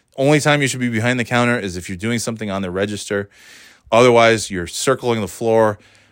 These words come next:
preventing theft, preventing loss. And in, in Nashua,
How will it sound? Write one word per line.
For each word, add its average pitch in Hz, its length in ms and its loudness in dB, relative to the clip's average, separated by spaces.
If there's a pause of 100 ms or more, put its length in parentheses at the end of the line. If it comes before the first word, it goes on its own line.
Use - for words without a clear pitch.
preventing 107 760 0
theft, - 500 0
preventing 101 380 2
loss. 98 440 2 (480)
And 98 120 -4
in, 104 220 0
in 95 340 -4
Nashua, 139 640 2